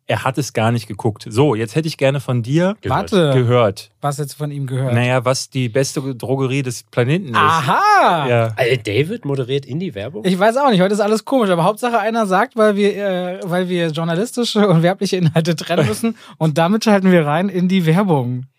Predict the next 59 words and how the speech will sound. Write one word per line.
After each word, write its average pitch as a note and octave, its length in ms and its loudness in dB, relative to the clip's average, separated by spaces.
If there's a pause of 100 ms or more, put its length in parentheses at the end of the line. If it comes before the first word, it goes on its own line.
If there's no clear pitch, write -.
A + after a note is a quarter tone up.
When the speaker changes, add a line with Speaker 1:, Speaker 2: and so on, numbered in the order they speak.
(300)
Speaker 2:
Krass, - 340 -6
das G#2+ 160 -8
erklärt's A#2+ 340 -6
aber G2+ 180 -6
auch. G2 60 -6
Ich G2 80 -10
hab A2+ 80 -8
mich G#2+ 100 -6
immer A2+ 160 -6
gefragt, A#2+ 340 -6
warum G#2+ 200 -8
du G#2+ 80 -6
das G2+ 200 -8
so G2 300 -10 (580)
ganz A2+ 280 -2
klar G#2 240 -2
sagst. G#2+ 220 -6
Speaker 3:
Aber D#3+ 120 2
du D#3+ 40 2
weißt G3 140 2
Speaker 2:
Ja, G#2 60 -4
Speaker 3:
ja, G#3 40 -4
Speaker 2:
ja. G3 40 0
Speaker 3:
dass D#3 100 -2
man D#3 100 -4
das C#3+ 100 -4
machen C#3 260 -6
muss. B2+ 160 -8
Speaker 1:
Das - 60 -16
müssen G2+ 280 -6
wir, F2 120 -10
ja. E2+ 220 -16 (160)
Speaker 2:
Nee, G#2+ 160 -4
ich A2 180 -14
weiß A#2 200 0
eher A2 240 -2
bei, G2+ 480 -2 (160)
ne, G#2+ 240 -4 (180)
Webvideo-Content, G#2 840 -6
wie F#2+ 80 -16
man's F2+ 240 -16
machen F2 200 -18
muss. F#3 100 -6
Speaker 3:
Ja, A3+ 80 2
Speaker 2:
Also, - 60 2 (100)
Speaker 3:
genau. C3+ 140 -4
Speaker 2:
ja. - 60 -18 (100)
Speaker 3:
Wir - 140 0
Speaker 1:
Ja, D#3 40 4
Speaker 3:
wollen D#3 120 4
Speaker 1:
okay. F3 80 0
Speaker 3:
das F3+ 80 -2
aber E3+ 180 0
ganz D#3+ 200 -6
klar F#3 140 -6
voneinander E3+ 340 -8
trennen. D3 440 -6
So, G3+ 400 0 (180)
Max. E3+ 380 -4